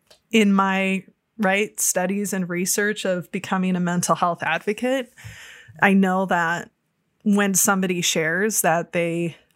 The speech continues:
are or think they might be experiencing depression is to ask about suicidal ideation.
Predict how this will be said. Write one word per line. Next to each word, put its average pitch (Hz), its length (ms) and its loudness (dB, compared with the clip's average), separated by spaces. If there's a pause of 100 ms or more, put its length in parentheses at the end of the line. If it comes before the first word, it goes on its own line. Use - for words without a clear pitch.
are 190 680 0
or 175 140 -4
think 185 260 -2
they 180 140 -4
might 165 260 -6
be 196 120 -2
experiencing 180 640 -4
depression 180 720 -2 (560)
is 185 260 2
to 185 160 -4
ask 156 320 0
about 170 440 -4 (480)
suicidal 190 580 0
ideation. 202 720 -4